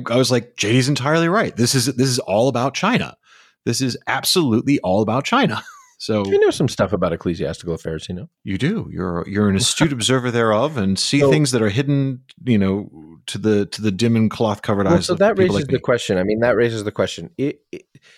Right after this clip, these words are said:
Speaker 2: is the, so that, that remark, which was controversial and part of, you,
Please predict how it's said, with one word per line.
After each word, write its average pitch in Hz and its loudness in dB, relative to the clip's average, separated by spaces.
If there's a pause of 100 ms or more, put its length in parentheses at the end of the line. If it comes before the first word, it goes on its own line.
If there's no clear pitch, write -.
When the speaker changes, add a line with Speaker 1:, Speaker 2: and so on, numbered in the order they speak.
(400)
Speaker 2:
is 151 0
the, 147 -6
so 135 0 (360)
that, 143 0
that 135 0
remark, 104 0
which 107 -2
was 101 -4
controversial 90 -2
and 90 -8
part 95 -2
of, - -10
you, 101 -4